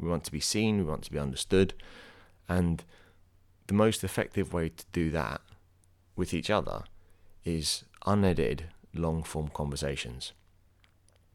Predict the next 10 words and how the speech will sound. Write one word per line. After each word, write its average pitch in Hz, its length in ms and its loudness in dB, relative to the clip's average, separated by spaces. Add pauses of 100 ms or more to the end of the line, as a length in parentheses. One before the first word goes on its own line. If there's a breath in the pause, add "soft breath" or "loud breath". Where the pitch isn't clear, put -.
(300)
Because - 280 -2 (1400 loud breath)
we 101 120 4
only 120 200 4
have 104 220 -2
so - 160 0
much 85 200 -2
time 85 300 -2
in 73 80 -4
our 69 160 -6
life. 69 420 -6